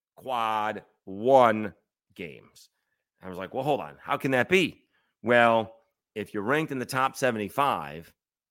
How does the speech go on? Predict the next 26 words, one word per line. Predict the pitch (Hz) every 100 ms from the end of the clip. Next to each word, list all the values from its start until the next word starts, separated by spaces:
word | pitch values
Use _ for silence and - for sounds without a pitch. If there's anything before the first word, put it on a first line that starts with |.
| _ _ _
and | 80
you | 90
go | 104 139
on | 135
the | 117
road, | 135 143 101 90 90 85 _ _ _ -
that's | 110 110
a | 117
quad | - 110 104 101
one | 92 92 82
loss. | 78 60 - - - _ _ _ _ _ _ _ _ _ _
That's | 95 -
impressive. | 85 76 - _ _ _
All | 90
right, | 95 -
so | 98 120
App | 120 -
State | - 151 117 101 - - _ _ _ _ _ _
has | 85 98 90
a |
quad | 92 113 107
one | 98 90
win, | 113 220 139 123 147 _ -
obviously, | 82 80 78 - 107 113 - - - - _
but | 113 110 -
Auburn's | 123 139 143 135 127 123 113 -